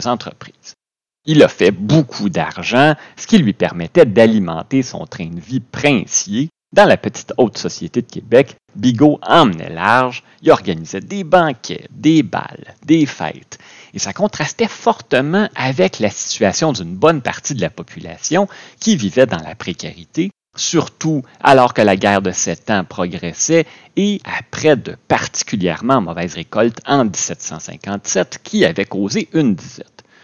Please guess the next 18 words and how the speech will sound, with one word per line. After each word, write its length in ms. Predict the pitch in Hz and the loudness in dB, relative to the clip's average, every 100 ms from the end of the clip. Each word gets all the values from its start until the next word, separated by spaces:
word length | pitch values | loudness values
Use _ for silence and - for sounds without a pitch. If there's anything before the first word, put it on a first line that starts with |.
| _ _ _ _ | _ _ _ _
Ceci 340 | - 196 - 113 | -2 0 0 0
dit, 240 | 98 123 170 _ _ - | 0 -4 -6 _ _ -8
si 180 | - 262 | 4 4
on 140 | 160 | 6
examinait 480 | 107 123 110 113 165 | 2 2 4 6 6
l'ensemble 640 | 147 165 160 - 151 147 95 | 6 4 2 0 0 0 -2
des 120 | 90 | -4
sociétés 500 | 101 - 87 - 135 | -4 -4 -6 0 2
et 40 | |
des 100 | 87 | 2
civilisations 720 | 82 98 90 87 87 78 101 92 | -4 -6 -6 -4 -4 -4 -6 -8
depuis 240 | 82 98 | -6 -6
les 180 | 80 82 | -6 -10
tout 220 | - 165 | 0 2
débuts 300 | 110 90 110 | 2 2 2
de 80 | 92 | 0
l'expérience 640 | 82 - 80 87 85 - | -2 -6 -10 -8 -12 -14
humaine, 360 | - 85 101 | -14 -6 -4